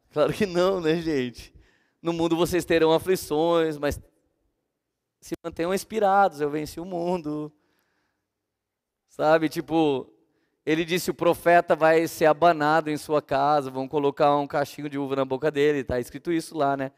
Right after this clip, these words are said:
Esse segundo Heresias sete quatorze, já leu?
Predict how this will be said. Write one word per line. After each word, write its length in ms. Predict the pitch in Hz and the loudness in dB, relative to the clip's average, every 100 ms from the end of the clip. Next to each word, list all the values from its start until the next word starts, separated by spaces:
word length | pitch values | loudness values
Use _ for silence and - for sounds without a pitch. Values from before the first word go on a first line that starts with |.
| _ _ _ _ | _ _ _ _
Esse 220 | 135 - | -4 -4
segundo 320 | 139 147 147 170 | -4 -4 -2 0
Heresias 380 | 170 143 160 | 0 0 -2
sete 200 | - 156 | -2 -4
quatorze, 600 | - 135 - 147 139 113 | -4 -4 -2 0 0 -4
já 140 | 110 127 | -2 0
leu? 300 | 131 190 | 4 2